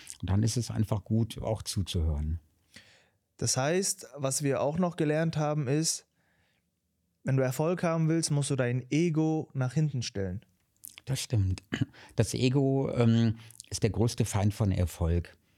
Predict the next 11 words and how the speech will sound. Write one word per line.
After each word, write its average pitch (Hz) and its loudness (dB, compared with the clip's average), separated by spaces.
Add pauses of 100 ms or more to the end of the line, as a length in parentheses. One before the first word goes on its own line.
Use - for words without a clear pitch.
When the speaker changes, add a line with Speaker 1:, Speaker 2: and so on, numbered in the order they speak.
(140)
Speaker 1:
Das 98 2
sehe 107 4
ich 101 0
zu 95 0
hundert 123 4
Prozent 113 2
so. 113 0
Ego 113 2
hat 113 0
überhaupt 120 -2
nichts, - 0